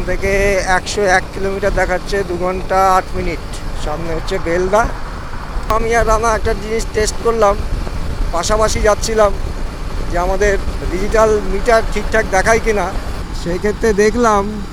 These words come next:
আমি আর রানা পাশাপাশি ছিলাম, রানা দেখাচ্ছে নাইনটি থ্রি, আমার দেখাচ্ছে এইটটি সেভেন, মানে ছ কিলোমিটারের এদিক ওদিক, কোনটা ঠিক কোনটা ভুল জানি না। আর দু একটা বাইকের সঙ্গে আমি এটা চেক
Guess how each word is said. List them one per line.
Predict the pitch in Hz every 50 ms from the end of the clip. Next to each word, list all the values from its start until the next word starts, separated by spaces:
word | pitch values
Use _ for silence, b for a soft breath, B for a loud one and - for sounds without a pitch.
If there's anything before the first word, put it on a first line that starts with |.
| - - - - 160 160 156
আমি | 175 196 202
আর | 208 208
রানা | 202 202 214 214 202 196
পাশাপাশি | 196 196 208 214 214 214 196 190
ছিলাম, | 208 220 214 208 190
রানা | 190 202 208 208 196 214
দেখাচ্ছে | 196 208 208 202 - 214 214 202
নাইনটি | 196 196 208 202 214 220 214 -
থ্রি, | 185 226 254 254 240 202
আমার | 196 202 208 196 190
দেখাচ্ছে | 202 190 202 190 156 220 202
এইটটি | 196 196 - 214 202 - 190
সেভেন, | 185 160 147 143 131 - - - - -
মানে | 170 175 170 - -
ছ | 170 175 190 185 196
কিলোমিটারের | 208 208 214 196 214 208 208 214 202 214 220 190 - - - - - - 190 214
এদিক | 202 214 196 185 185
ওদিক, | 151 156 151 - -
কোনটা | 185 196 202 180 220 202 202 -
ঠিক | 220 208 - -
কোনটা | 190 190 180 208 202 190
ভুল | 190 202 196 180
জানি | 170 165 165 151 151
না। | 139 - - - - - - - - - - - - - - - - - - - - - - - - - - - - - - - 143
আর | 165 190 190 196 180 170
দু | 202 208 214 208
একটা | 196 - 220 208 202
বাইকের | 202 202 202 202 214 190 -
সঙ্গে | 208 214 208 208 208
আমি | 202 208 208 180 - - - - 180
এটা | 170 185 190 185 180 185 - -
চেক | 202 185